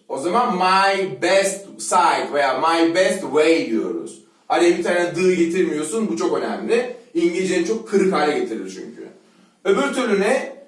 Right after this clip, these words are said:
Your the worst. Mesela. Senin en kötü yönün. Bak böyle bir kullanım kesinlikle yok. Ne yaptın yani not olarak? The ifadesiyle birlikte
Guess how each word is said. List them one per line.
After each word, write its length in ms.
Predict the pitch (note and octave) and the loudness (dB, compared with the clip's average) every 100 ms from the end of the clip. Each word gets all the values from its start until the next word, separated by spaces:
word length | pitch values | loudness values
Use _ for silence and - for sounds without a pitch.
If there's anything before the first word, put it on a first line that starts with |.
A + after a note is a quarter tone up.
| _ _ _ | _ _ _
Your 520 | D3 G3 A3+ A3+ C4+ C4+ - - - _ _ _ - B2+ | -2 4 6 6 6 2 -2 -8 -18 _ _ _ -14 -2
the 480 | G#3 G#3+ G#3+ A#3+ C4 - - - _ _ _ _ _ | 4 4 6 6 4 0 -8 -18 _ _ _ _ _
worst. 840 | - - G3 G3+ E3+ - - - - - _ _ _ _ _ _ _ _ | -20 2 6 6 4 2 -4 -8 -12 -20 _ _ _ _ _ _ _ _
Mesela. 460 | - A2+ G#2+ G2+ - - _ _ _ _ _ | -14 -10 -10 -12 -20 -20 _ _ _ _ _
Senin 760 | - A3 G#3+ G3 A3 B3+ - - - | -8 0 2 2 2 0 -4 -14 -2
en 300 | A3+ A3+ A3 | 2 4 4
kötü 380 | F3+ F3+ C4+ A3 | 2 0 0 2
yönün. 400 | F#3+ D3+ A2+ - | 2 2 -2 -2
Bak 240 | - - | -4 2
böyle 240 | G3+ A3+ | 2 4
bir 120 | G#3 - | 0 -2
kullanım 540 | A#3 G#3 G#3 C4+ - - - | -2 0 2 0 -2 -12 -10
kesinlikle 640 | - - G#3+ F#3 - E3+ | -6 -4 -2 -4 -2 -2
yok. 600 | D#3 - B3+ - - - _ _ | 2 4 4 2 -6 -18 _ _
Ne 80 | D#3 | -2
yaptın 360 | G#3+ A#3+ G#3 G3 | 2 2 2 0
yani 220 | F3+ E3 | 2 0
not 160 | D#3+ E3+ | 0 -2
olarak? 560 | D3+ D#3+ A3+ - - - - C#3+ | 0 2 2 0 -6 -18 -14 0
The 200 | A3 A3+ | 4 4
ifadesiyle 680 | G3 F#3 E3+ E3 D#3+ D#3+ E3 | 2 2 2 0 -2 -4 -2
birlikte 800 | F#3 D3+ C#3+ - F#3+ A3 G#3 | -2 0 -4 -2 0 0 -2